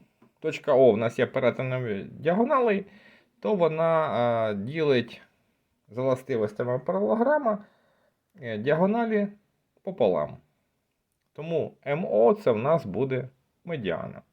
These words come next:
Запишемо М О медіана. І якраз медіана, яка проведена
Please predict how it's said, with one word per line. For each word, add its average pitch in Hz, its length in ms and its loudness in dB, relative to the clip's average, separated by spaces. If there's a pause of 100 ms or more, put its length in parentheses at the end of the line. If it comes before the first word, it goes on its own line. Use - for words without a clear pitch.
(320)
Запишемо 92 640 -18 (240)
М 87 220 -10 (120)
О 196 300 -8 (1120)
медіана. 117 580 -10 (800)
І 240 60 -6
якраз 175 500 0
медіана, 180 520 0
яка 165 240 2
проведена 139 920 0